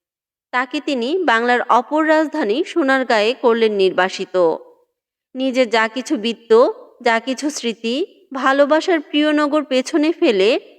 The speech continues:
দরবেশ আলাউল হক চলে এলেন সোনারগাঁয়ে। দুটি বিশাল বিশাল বাগান দান করে গেলেন দুই সংসার বৈরাগী সাধককে। সোনারগাঁয়ে এলেন খালি হাতে। সোনারগাঁয়ের মুনি ঋষিরা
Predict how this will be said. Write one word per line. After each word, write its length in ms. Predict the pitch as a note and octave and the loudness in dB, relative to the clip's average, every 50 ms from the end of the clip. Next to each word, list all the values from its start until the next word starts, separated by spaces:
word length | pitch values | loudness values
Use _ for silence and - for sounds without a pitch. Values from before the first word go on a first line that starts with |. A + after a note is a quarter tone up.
| _ - | _ -2
দরবেশ 420 | A3 A3+ A3 G#3+ G3+ G#3+ A3 - - - | 0 2 2 2 2 0 -2 -2 -4 -2
আলাউল 440 | - A3 A3+ A#3+ C4 C#4 D4+ D4+ D4 | 0 0 2 2 0 0 0 -2 -2
হক 200 | D4 F4 D#4 D4 - | -2 -2 -2 -2 -4
চলে 320 | - D4+ D4+ D4 D4+ D4+ D4+ | -4 -2 0 0 2 2 2
এলেন 260 | C4+ A3 G#3 C4 F4 - | 2 0 0 -2 -4 -8
সোনারগাঁয়ে। 840 | - - - A3+ G#3+ G3 F#3+ F3+ D#3+ F3+ E3+ E3 E3+ F3 E3 D3 - - _ _ _ _ _ _ _ _ _ _ _ _ _ B3+ | -6 -4 -2 0 0 0 0 0 0 0 0 0 0 0 -2 -4 -6 -12 _ _ _ _ _ _ _ _ _ _ _ _ _ -10
দুটি 260 | C4 B3+ A3+ C4+ C4 | -10 -8 -8 -8 -6
বিশাল 480 | G#3 A#3+ A#3+ - - E4 D#4 D#4 D4+ C#4 | -6 -6 -6 -4 -2 0 2 2 2 0
বিশাল 380 | B3 C#4 C4+ - F4 D4 C4+ | -2 -4 -4 0 0 0 0
বাগান 520 | G#3+ G3 G3+ G3 F3+ F#3+ G#3 A#3+ C#4+ D4 B3 | 2 2 0 0 2 0 -2 -2 -2 -2 0
দান 240 | A3+ G#3 G#3 G#3+ G#3+ | 0 0 0 -2 -4
করে 280 | - A3+ A3 G#3+ G#3 | -6 -2 0 0 0
গেলেন 480 | F3 F#3 F#3+ F#3 F#3+ G#3+ C4 D4+ F4 D4+ | 2 2 2 2 2 0 -2 -2 -4 -2
দুই 180 | B3 A#3 A3+ | -2 -4 -4
সংসার 560 | A3+ - - A3 G#3+ A3 A3+ - - C4+ C4+ B3+ | -4 -2 0 0 0 0 -4 -4 -2 -2 -2 -2
বৈরাগী 560 | A#3 C4 C4 B3+ A#3 G3+ F#3+ F3 G#3 C4+ F4+ - | 0 0 0 2 0 0 -2 -4 -8 -10 -10 -10
সাধককে। 840 | - - A3+ F3+ F3+ F#3+ G#3+ F3+ - _ _ - F3 E3 D#3 - - - _ _ _ _ _ _ _ _ _ _ _ _ _ _ _ _ _ | -4 -2 -2 -2 -2 -4 -8 -10 -10 _ _ -6 -4 -4 -4 -4 -8 -14 _ _ _ _ _ _ _ _ _ _ _ _ _ _ _ _ _
সোনারগাঁয়ে 720 | - - F#4 D#4 D#4+ E4 E4 D4+ E4+ E4+ F4 F4+ F4+ F4+ | -4 -2 0 0 2 0 0 2 2 2 2 2 0 0
এলেন 280 | E4+ C4+ A3+ B3 D#4 A4 - - | 2 2 0 0 0 -4 -6 -8
খালি 360 | - C4 C4+ G3+ G3+ G#3+ A3+ | -6 -2 0 0 2 0 0
হাতে। 500 | A3+ A3+ F#3 - - F3 F3 E3 D3+ - - _ _ _ _ _ _ _ _ _ _ _ _ | 0 -2 -2 -2 -2 -4 -4 -4 -4 -6 -12 _ _ _ _ _ _ _ _ _ _ _ _
সোনারগাঁয়ের 640 | - - D4 D4 D4+ D#4 D4+ D4 D#4 D4+ D4+ D#4 D4 | -4 -4 -2 0 0 -2 0 2 2 2 2 2 0
মুনি 280 | C4 B3 B3+ B3 C4+ | 0 -2 0 0 0
ঋষিরা 540 | C4 C#4+ C#4+ C#4 - D#4 G#3 G3+ G3 B3 | 0 0 0 0 -2 -2 0 0 0 0